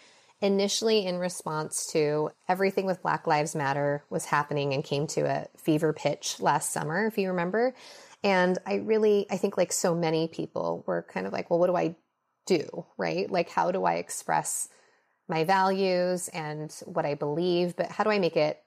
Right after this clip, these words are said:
not just performative, but actionable and actually help people? And someone emailed me and said, to our, like, our general email and said that Glossier essentially was giving out grant money. And they were like, "If you decide to give out grant money, would you consider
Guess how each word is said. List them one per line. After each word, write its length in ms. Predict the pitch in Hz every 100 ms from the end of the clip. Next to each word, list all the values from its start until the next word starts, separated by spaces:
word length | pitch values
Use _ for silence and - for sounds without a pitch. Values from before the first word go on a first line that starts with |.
| _ _
not 300 | 185 175 170
just 180 | 180 -
performative, 640 | 175 - 151 147 147 139
but 100 | 151
actionable 560 | - 143 - 170 147 147
and 80 | 143
actually 280 | 143 - 151
help 260 | 151 -
people? 500 | - - - - 160 _ _ - - - - -
And 440 | 190 170 165 165 -
someone 400 | - 180 185 190 -
emailed 380 | 190 170 160 165
me 220 | 160 180
and 200 | 170 170
said, 480 | - 156 151 165 - -
to 100 | -
our, 140 | 160 160 -
like, 180 | 160 147
our 120 | 151
general 360 | 156 151 156 160
email 380 | 151 151 147 151
and 260 | - 170
said 300 | - 160 156
that 320 | 160 151 151 - - -
Glossier 480 | 190 165 - 175 165
essentially 420 | 160 156 160 170
was 120 | 156 156
giving 260 | 160 160
out 160 | 151 -
grant 320 | 151 185 180
money. 400 | 151 147 147 156
And 80 | 170
they 60 | 165
were 60 |
like, 160 | 170 165
"If 180 | 262 269
you 80 | 247
decide 280 | 247 214
to 40 | 202
give 140 | 202
out 160 | 185 -
grant 240 | 214 -
money, 300 | 180 165 175
would 220 | 180 160
you 140 | 175 170
consider 440 | 175 175 165 170